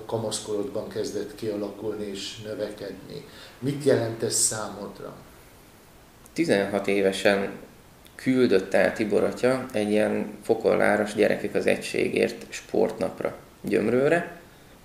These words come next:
Speaker 2: Izgalmas volt, hogy, hogy nem ismerünk senkit, de hát azért menjünk el, a Tibor atya mondja, az biztos jó,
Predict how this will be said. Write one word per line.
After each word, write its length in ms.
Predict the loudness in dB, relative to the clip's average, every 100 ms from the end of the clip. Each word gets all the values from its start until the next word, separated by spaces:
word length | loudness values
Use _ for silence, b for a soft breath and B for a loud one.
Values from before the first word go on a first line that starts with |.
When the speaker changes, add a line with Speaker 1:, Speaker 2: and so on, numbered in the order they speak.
| 0
Speaker 2:
Izgalmas 760 | 2 6 8 10 10 6 4
volt, 300 | 6 8 8
hogy, 220 | 4 4
hogy 140 | 6 6
nem 140 | 4
ismerünk 480 | 2 0 0 0 -2
senkit, 520 | 0 2 2 2 4
de 80 | 4
hát 140 | 4
azért 240 | 2 2 2
menjünk 400 | 0 0 0 4
el, 180 | 4
a 80 | 4
Tibor 260 | 2 2 2
atya 180 | 2 0
mondja, 280 | 2 2 2
az 100 | 0
biztos 420 | 0 -2 -4 0
jó, 320 | 4 4 4